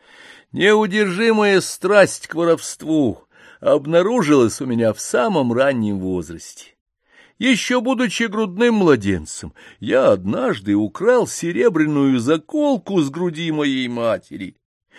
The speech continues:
И когда она переворачивала весь дом в поисках этой заколки, я, еще не умевший говорить,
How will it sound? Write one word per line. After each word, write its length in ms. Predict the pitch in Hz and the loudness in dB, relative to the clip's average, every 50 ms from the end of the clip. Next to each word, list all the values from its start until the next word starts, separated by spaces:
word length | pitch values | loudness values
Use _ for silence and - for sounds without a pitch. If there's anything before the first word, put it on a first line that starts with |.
| - - - | -20 -12 -6
И 140 | - 131 - | -6 -4 -4
когда 520 | - 165 170 170 175 175 226 240 233 233 | -2 -4 -4 -4 -4 0 2 4 4 4
она 200 | 226 226 247 233 | 2 2 0 0
переворачивала 960 | - - 233 233 226 226 226 226 226 240 240 226 - - 226 220 226 226 226 | 0 -2 -4 -6 -4 0 2 4 4 4 4 2 0 -6 -6 -4 -2 -2 -2
весь 300 | 226 240 247 214 165 156 | -2 -2 -2 -2 -4 -6
дом 340 | 160 175 240 240 240 233 220 | -4 2 6 6 6 6 4
в 180 | 165 - - - | 0 -4 -10 -14
поисках 680 | - - 254 254 254 247 220 160 - - 240 226 - - | -6 -2 0 2 2 2 0 -2 -4 -4 -4 -4 0 0
этой 280 | 220 214 - 226 226 | 0 0 0 -4 -8
заколки, 720 | 196 170 208 202 202 - 202 - 202 175 - - - - _ _ _ - - - _ _ | -4 -4 -4 -4 -4 -4 -2 -2 -2 -4 -6 -12 -20 -20 _ _ _ -20 -20 -20 _ _
я, 460 | - 160 180 240 247 240 220 208 190 | -14 -6 2 4 6 6 8 6 4
еще 520 | 170 165 160 156 - - - - 185 180 175 | 4 2 -2 -6 -8 -10 -10 -6 -4 -2 -2
не 160 | 160 170 175 | 0 0 0
умевший 680 | 175 170 175 190 214 214 175 - - - - 185 180 | 0 0 0 0 0 0 0 -2 -6 -8 -6 -6 -4
говорить, 720 | 151 151 175 175 180 185 208 240 254 240 226 175 - - - | 0 2 2 2 2 2 0 0 -2 -2 -4 -4 -8 -12 -18